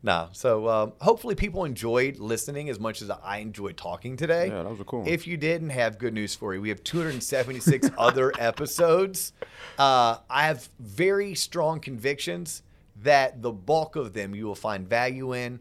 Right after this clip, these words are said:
Speaker 1: Look, we're here to entertain you. We're here to educate you. If we really hit it out of the park, we'll motivate you and inspire you all at the same time.
Speaker 2: Well said.
Speaker 1: We are the Loan Officer Podcast. This is everything you should have learned in school but didn't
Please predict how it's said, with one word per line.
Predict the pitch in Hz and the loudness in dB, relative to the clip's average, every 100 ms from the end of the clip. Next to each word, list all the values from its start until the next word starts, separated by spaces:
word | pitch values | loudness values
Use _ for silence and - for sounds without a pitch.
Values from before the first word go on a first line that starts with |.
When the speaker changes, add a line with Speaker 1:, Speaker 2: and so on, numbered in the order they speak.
| _ _ | _ _
Speaker 1:
Look, | - 113 - | 4 4 4
we're | 143 | -2
here | 156 139 | 0 0
to | 131 | 0
entertain | 117 101 - 120 131 | -4 -6 -6 -10 -8
you. | 123 | -8
We're | 120 | -8
here | 104 | -8
to | 95 | -8
educate | - 110 110 - 113 117 | -6 -6 -6 -8 -8 -6
you. | 107 | -6
If | 110 - | -6 -8
we | 113 | -10
really | 101 127 160 139 | -8 -4 -4 -4
hit | 135 | -4
it | 127 | -4
out | |
of | 120 | -4
the | |
park, | 117 120 113 | -2 -2 -2
we'll | 110 | -6
motivate | 107 110 110 107 104 | -8 -8 -6 -6 -8
you | 107 | -12
and | 92 | -12
inspire | 92 - 104 95 | -10 -2 0 0
you | 82 80 - | -4 -14 -6
all | 117 139 - | 2 2 0
at | 110 110 | -8 -8
the | - 101 | -8 -10
same | - 107 92 | -8 -8 -10
time. | - 101 78 67 - | -6 -6 -6 -14 -20
Speaker 2:
Well | - | -20
said. | - - - - | -20 -20 -20 -6
Speaker 1:
We | 120 131 123 | -4 -2 2
are | 127 151 | 4 4
the | 143 | 0
Loan | 123 110 | -4 -2
Officer | 104 92 - | -2 -6 -8
Podcast. | 98 101 92 85 92 76 - | -6 -2 -2 -2 -6 -8 -8
This | 143 156 | -8 -8
is | 110 - | -8 0
everything | 151 165 165 160 151 | 0 0 -6 -6 -8
you | 135 147 | -6 -6
should | 151 156 | -6 -4
have | 131 | -4
learned | 123 127 120 | -4 -6 -6
in | 107 | -6
school | - 135 135 | -6 -6 -6
but | 110 92 87 | -6 -8 0
didn't | 127 185 208 - | 0 0 -4 -10